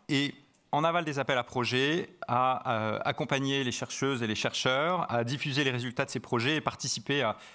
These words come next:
l'ami-, l'animation de la communauté de, euh, la santé publique. Et ce rôle d'aval est notamment rempli par, euh, les grands rendez-vous comme celui-ci.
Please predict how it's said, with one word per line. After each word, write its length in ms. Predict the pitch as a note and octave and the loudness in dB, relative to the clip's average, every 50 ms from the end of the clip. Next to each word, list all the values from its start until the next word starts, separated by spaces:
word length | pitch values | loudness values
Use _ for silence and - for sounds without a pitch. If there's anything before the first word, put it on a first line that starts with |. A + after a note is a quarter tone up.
| - - - - _ _ | -20 -20 -20 -20 _ _
l'ami-, 280 | A#2 A#2+ A#2+ C3+ C3 B2+ - | 0 0 0 0 -2 -2 -2
l'animation 480 | C3+ B2 B2 C3 B2+ A#2+ - - D#3 D#3 | -2 0 0 0 0 -2 -2 -2 -2 -2
de 60 | B2 | -2
la 80 | A#2 | -2
communauté 720 | A2+ - C3+ C3 C3+ B2+ B2 A#2+ B2 - C3+ C3 C3+ C#3 - - - - - _ _ _ _ - - | -2 0 0 2 2 2 2 0 0 0 2 2 2 0 -4 -12 -20 -20 -20 _ _ _ _ -20 -12
de, 420 | - A2 A2+ A#2+ B2 B2+ C3 - - - | -4 0 2 4 4 2 0 -2 -4 -4
euh, 240 | A2+ G#2 G#2 G2+ G#2+ | -2 0 0 2 2
la 100 | A2+ A2+ | 2 2
santé 300 | - C3 A#2+ - B2+ G#2+ | 2 0 0 0 -2 -4
publique. 360 | - A#2 G2 G2 G2+ - - | -2 -4 -6 -6 -6 -6 -2
Et 180 | A2+ G#2+ G#2 G2+ | 0 0 0 0
ce 120 | - - | 2 2
rôle 320 | B2 A2 A#2+ C#3 D3 D3+ C3+ | 2 4 4 4 4 4 4
d'aval 400 | A#2+ C3 A#2 C3 C3+ D3+ D#3+ C#3 | 2 2 4 4 2 2 2 0
est 160 | B2 A#2+ - - - - - - _ _ | -2 -2 -4 -6 -18 -20 -20 -20 _ _
notamment 380 | A#2 B2+ C3 C#3+ C3+ C#3 C3+ B2+ | -2 2 2 2 2 2 2 2
rempli 440 | A#2 C3 B2+ - - C#3 D3+ D#3+ D#3+ | 0 -2 -2 -4 -4 -4 -4 -4 -4
par, 540 | - - C3+ A#2+ A#2+ B2+ C3+ B2 - - - - | 0 2 4 4 4 2 0 -2 -8 -12 -10 -6
euh, 260 | A#2+ A2 A2 A2+ A2+ | -2 -2 0 0 0
les 160 | A#2+ A#2+ A#2 | 0 0 0
grands 260 | G2+ G#2 A#2 C3 B2+ | 0 2 2 2 2
rendez-vous 380 | A#2+ B2 A#2 A2+ A#2 G#2+ B2+ C3+ | 2 2 0 0 0 -2 -4 -4
comme 180 | - - A2 G2+ | -2 -2 -2 0
celui-ci. 460 | - A#2+ G#2+ G#2 G#2 G2+ - - | -2 -2 -2 -2 -2 -4 -4 -6